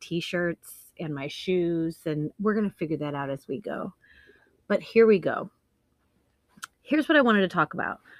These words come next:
So probably, geez, at least three years ago, I started this practice where I audit my calendar for the year.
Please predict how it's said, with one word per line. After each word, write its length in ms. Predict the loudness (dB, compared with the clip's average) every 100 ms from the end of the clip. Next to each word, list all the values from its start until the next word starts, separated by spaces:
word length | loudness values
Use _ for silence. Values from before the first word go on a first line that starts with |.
| -20 -20 -20 -20 _
So 720 | -2 6 8 8 8 6 2 -6 _ -14
probably, 1160 | -4 6 6 6 2 2 2 2 2 0 -2 -6 _ _ _ _ _ _ _ _ _
geez, 500 | -2 0 0 -2 -6 -6
at 160 | 2
least 380 | 4 4 2 -2
three 180 | 2 2
years 260 | 2 -4
ago, 300 | -8 -8 -8 -12 _ _ _ _ -20 -2
I 120 | 0
started 360 | 4 4 6 4
this 160 | 2
practice 920 | 0 0 0 -4 -4 -4 -4 -8 -20 -20 _
where 420 | -2 0 2 0 2
I 440 | 2 2 -2 -6 _ _
audit 400 | 0 2 2 -2
my 160 | -4 -6
calendar 560 | -6 -4 -2 -2 -4 -6
for 100 | -6
the 100 | -6
year. 360 | -8 -10 -14